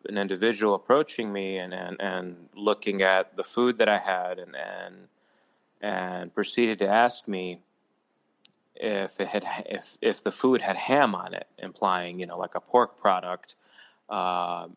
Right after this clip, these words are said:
and then I just was sort of dumbfounded. I'm like,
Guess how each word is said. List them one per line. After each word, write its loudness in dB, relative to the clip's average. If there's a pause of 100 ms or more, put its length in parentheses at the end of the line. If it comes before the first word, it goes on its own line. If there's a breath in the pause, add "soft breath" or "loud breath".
and -8
then -2 (280)
I 4
just -14 (220)
was -14
sort -2
of -6
dumbfounded. 0
I'm -4
like, -8